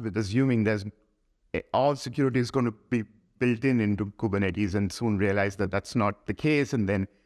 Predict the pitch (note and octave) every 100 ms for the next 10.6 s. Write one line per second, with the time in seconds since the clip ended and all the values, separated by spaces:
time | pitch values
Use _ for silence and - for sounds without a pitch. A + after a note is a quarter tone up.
0 | _ _ _ F2+ F#2 F#2 F#2 F2+ F2+ F2+
1 | - F#2 F#2+ F2+ - F#2+ F2+ - F#2 F2
2 | - F2+ F#2+ - - _ - G2+ - C3
3 | C3 C3 A#2+ A#2+ A2+ G2 E2 E2+ E2+ F2
4 | G2+ E2+ G2 G2 G2 G#2 G2 G2+ G#2 G#2+
5 | G2 A2 B2 B2 C#3 C3 D#3+ F3+ G3+ G3
6 | A3 A3 G3+ F#3+ F3+ - _ - G#3 G3
7 | G3 C#3+ C#3 - - - _ _ C3+ C3
8 | B2+ - - D#3 G3+ - D3 G#2 C#2+ E2+
9 | _ D3 E3+ F#3+ G3 A3 G#3 G3+ G3+ G3
10 | F#3 - _ D3+ D#3